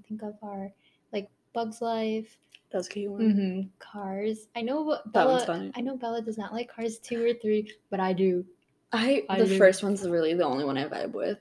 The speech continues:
Speaker 1: No, the first
Speaker 2: The
Speaker 1: one is very
Speaker 2: second and
Speaker 1: good.
Speaker 2: the third one, though, I will be honest, I've only seen a handful of times.
Speaker 1: Yeah.
Speaker 2: So, like, maybe if I was to watch them now, it would be a little bit of a different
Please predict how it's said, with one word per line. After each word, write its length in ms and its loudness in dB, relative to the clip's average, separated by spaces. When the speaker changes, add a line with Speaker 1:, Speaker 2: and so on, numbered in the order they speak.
Speaker 1:
No, 180 -4
the 80 -8
first 220 -8
Speaker 2:
The 80 8
Speaker 1:
one 60 6
is 80 0
very 140 6
Speaker 2:
second 220 6
and 80 4
Speaker 1:
good. 100 4
Speaker 2:
the 40 -4
third 180 6
one, 140 2
though, 140 -2
I 100 0
will 120 2
be 120 -2
honest, 280 -2
I've 120 0
only 160 2
seen 140 0
a 80 -2
handful 460 -4
of 140 0
times. 420 2
Speaker 1:
Yeah. 220 -6
Speaker 2:
So, 100 6
like, 140 12
maybe 320 6
if 100 0
I 60 8
was 180 4
to 80 0
watch 240 2
them 120 -2
now, 200 -2
it 60 -4
would 140 -14
be 100 -8
a 60 -8
little 200 -10
bit 120 -12
of 100 -8
a 40 -20
different 340 -18